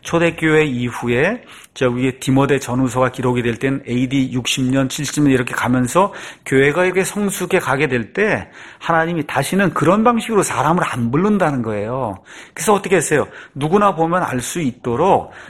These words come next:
목사는 이런 사람이 돼야 된다고 하나님이 규범으로 지켜야 될 명령으로 여기 디모데전서 삼 장, 그 다음에 또 어디가 있어요? 디도서 일 장 말씀을 목회서신으로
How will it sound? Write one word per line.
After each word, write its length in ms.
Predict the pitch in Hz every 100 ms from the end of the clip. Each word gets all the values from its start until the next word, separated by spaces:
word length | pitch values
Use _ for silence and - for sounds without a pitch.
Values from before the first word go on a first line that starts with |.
| -
목사는 540 | 135 147 180 175 165
이런 360 | 139 175 214 220
사람이 360 | 180 185 190 175
돼야 200 | 151 151
된다고 840 | 123 135 131 113 135 190 123 - - -
하나님이 500 | - 196 190 208 208
규범으로 800 | - 185 196 226 208 196 131 - - - _
지켜야 460 | - 190 190 220 208
될 160 | 214
명령으로 760 | 170 131 160 165 160 160 208 165
여기 180 | 151 165
디모데전서 680 | 139 143 151 151 143 127 117
삼 280 | - 180 180
장, 240 | 151 92 - _ - -
그 80 |
다음에 200 | 170 180 180
또 80 | 151
어디가 240 | 143 135
있어요? 260 | 117 - 104 - - -
디도서 460 | - 190 226 214 160
일 200 | 160 165
장 220 | 185 160
말씀을 760 | 110 117 131 117 135 175 104 - - _
목회서신으로 1300 | 131 165 165 208 180 147 156 135 117 135 170 104